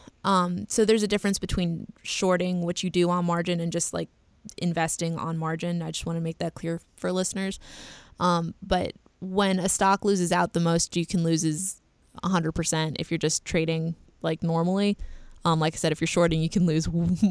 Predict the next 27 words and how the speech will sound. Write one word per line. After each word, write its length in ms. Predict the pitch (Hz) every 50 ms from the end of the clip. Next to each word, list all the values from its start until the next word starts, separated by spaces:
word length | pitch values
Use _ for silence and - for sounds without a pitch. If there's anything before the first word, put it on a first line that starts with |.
| 180 165
way 340 | 185 175 180 214 214 214 226
more 260 | 226 233 240 240 240
than 160 | 180 165 180
that. 280 | 190 175 170 170 170 - - - - - - - -
Um, 160 | - 170 175 175
but 100 | 180 196
if 80 | 196 -
you're 100 | 202 202
trading 260 | - 202 185 190 180
on 80 | 160
margin, 320 | 156 160 160 156 - 147 151
like, 160 | 151 156 -
you're 60 | 165
still 220 | - - - 160 160
kind 180 | - 160 160
of 60 | 156 -
on 140 | - 156 151
the 80 | 147 165
hook 280 | - - - - -
for 340 | - - 160 143 - - 185
the 160 | - - 156 156
amount 220 | 147 - 147 147
of 100 | 175 -
money 200 | - 254 233 -
that 120 | - - -
you've 140 | - - -
borrowed. 460 | - 147 156 - - - - -